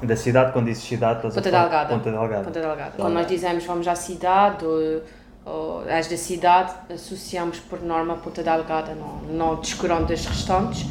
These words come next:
Speaker 2: mas é mais acentuada.
Speaker 1: Claro, claro.
Speaker 2: Pronto,
Speaker 1: É
Speaker 2: a
Speaker 1: muito, é muito
Speaker 2: principal,
Speaker 1: maior,
Speaker 2: é como se fosse a nossa
Speaker 1: exatamente.
Speaker 2: capital, vá, digamos assim.
Speaker 1: Exatamente.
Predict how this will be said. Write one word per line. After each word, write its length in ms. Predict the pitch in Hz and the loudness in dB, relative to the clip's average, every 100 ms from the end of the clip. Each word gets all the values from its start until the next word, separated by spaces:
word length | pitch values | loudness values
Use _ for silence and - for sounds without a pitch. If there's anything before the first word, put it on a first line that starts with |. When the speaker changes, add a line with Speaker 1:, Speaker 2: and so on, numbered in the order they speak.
| - - - 160 | -4 -4 -4 -2
Speaker 2:
mas 380 | 160 - - - - | -2 -2 -2 -4 -4
é 60 | 165 | -2
mais 420 | 165 165 165 - | 2 2 0 -4
acentuada. 640 | - - - - - - - | -6 -6 -8 -6 -4 -4 2
Speaker 1:
Claro, 320 | 117 110 98 | 4 4 2
claro. 220 | - 101 - - - - - - - - | -2 -4 -6 -14 -16 -16 -16 -18 -16 -16
Speaker 2:
Pronto, 140 | - - | -14 -4
Speaker 1:
É 100 | 104 | 0
Speaker 2:
a 40 | |
Speaker 1:
muito, 260 | 113 113 - | 2 0 2
é 20 | |
muito 100 | 123 120 | 6 6
Speaker 2:
principal, 200 | - 175 | 6 6
Speaker 1:
maior, 220 | 110 101 | 6 2
Speaker 2:
é 20 | 95 | 0
como 140 | 113 | 0
se 80 | 120 | 2
fosse 180 | 117 123 | 4 2
a 40 | |
nossa 160 | 190 196 | 2 0
Speaker 1:
exatamente. 240 | - 202 | 0 -2
Speaker 2:
capital, 340 | 202 - 160 | -4 0 0
vá, 180 | 165 160 | 0 -4
digamos 360 | - 165 165 165 | -4 -6 -6 -4
assim. 100 | 156 | 0
Speaker 1:
Exatamente. 640 | 120 120 127 117 101 98 | 4 4 4 2 0 -4